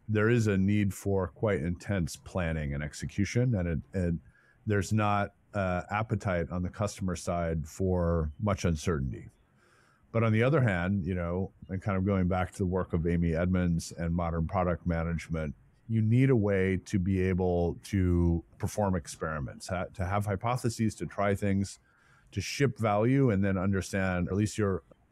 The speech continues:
what you think is value, and then understand you, your customers really like that. And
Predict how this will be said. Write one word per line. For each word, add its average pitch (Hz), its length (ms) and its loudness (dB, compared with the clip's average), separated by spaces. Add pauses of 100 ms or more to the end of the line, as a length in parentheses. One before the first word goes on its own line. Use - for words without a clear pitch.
(200)
what 120 140 2
you 110 80 2
think 156 340 2
is 131 140 4
value, 139 460 4 (580)
and 104 180 2
then 107 460 2
understand 123 500 2
you, 110 360 4
your 110 160 2
customers 117 600 0
really 104 480 2 (100)
like 101 260 0
that. 69 240 -6 (140)
And 95 440 2